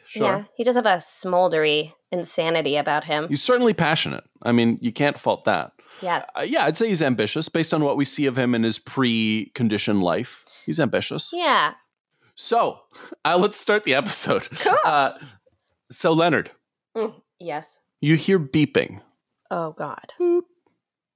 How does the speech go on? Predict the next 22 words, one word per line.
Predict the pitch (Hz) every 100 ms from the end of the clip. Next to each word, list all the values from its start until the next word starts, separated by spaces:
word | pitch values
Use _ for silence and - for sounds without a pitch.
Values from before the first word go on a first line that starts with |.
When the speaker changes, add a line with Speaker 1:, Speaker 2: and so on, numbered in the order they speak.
| _ _ _ -
Speaker 1:
Boop. | 349 359 _ _ _ _ _ _ _ _
Speaker 2:
Oh, | 190
my |
God. | 135 160
This | -
is | 180
a | 175
Speaker 1:
Boop. |
Speaker 2:
bomb. | 156 147 151 214 226 _ _ _ _ _ -
Speaker 1:
Boop. | 381 370 349 _ _ _
Your | 107
eyes | 117 123 123
are |
closed. | - - 104 80 87 _ _
Boop. | 349 349 349 _ _
Speaker 2:
My | - 185
eyes | 180 175
are |
closed. | 170 - 156 -
There's | 165
Speaker 1:
Boop. | 349 147
Speaker 2:
beeping. | 151 147